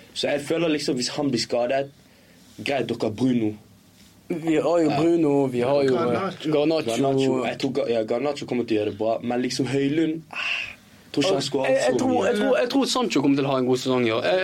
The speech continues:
Speaker 1: Ja.
Speaker 2: jeg ser at han har begynt å bruke han som en falsk nier.
Speaker 3: Ja.
Speaker 2: Og, eh,
Speaker 1: Ok.
Speaker 2: det har passet han fint. Jeg har sett litt på treningskampene mot Dortmund og
Speaker 1: Mm.
Speaker 2: mot, eh, Real Madrid og Sancho har vært, eh, ganske på oss.
Speaker 3: Ja,
Speaker 1: Mm.
Speaker 3: han
Speaker 2: Eh, han har overrasket meg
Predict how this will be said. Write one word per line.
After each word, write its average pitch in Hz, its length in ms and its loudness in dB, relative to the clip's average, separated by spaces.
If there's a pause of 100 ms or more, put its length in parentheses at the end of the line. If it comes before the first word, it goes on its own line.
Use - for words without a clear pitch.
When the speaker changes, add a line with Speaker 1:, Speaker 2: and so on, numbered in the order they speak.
Speaker 1:
Ja. 135 140 -2
Speaker 2:
jeg 185 80 0
ser 208 240 2
at 151 80 0
han 156 140 0
har 160 140 2
begynt 143 360 0
å 135 60 0
bruke 131 200 4
han 139 80 0
som 135 120 -2
en 117 60 -2
falsk 123 320 -2
nier. 117 220 0 (320)
Speaker 3:
Ja. 143 220 0
Speaker 2:
Og, 147 140 4
eh, - 260 0
Speaker 1:
Ok. 202 80 0
Speaker 2:
det 185 100 2
har 196 120 2
passet 196 360 -2
han 139 280 2
fint. 143 360 0
Jeg - 140 -6
har 151 80 2
sett 165 240 -2
litt 151 160 2
på 135 100 0
treningskampene 143 580 0
mot 123 140 -2
Dortmund 127 680 0
og 113 200 2
Speaker 1:
Mm. 113 160 -2 (260)
Speaker 2:
mot, 131 180 0
eh, 120 600 2
Real 120 140 2
Madrid 139 340 0
og 113 100 -2 (320)
Sancho 190 300 -2
har 180 380 2
vært, - 420 -4
eh, 151 300 0
ganske 151 420 0
på 123 280 0
oss. 165 100 -2
Speaker 3:
Ja, 156 240 0
Speaker 1:
Mm. 135 120 0
Speaker 3:
han 127 160 0
Speaker 2:
Eh, 180 300 2
han 190 160 2
har 185 80 4
overrasket 175 440 2
meg 160 120 2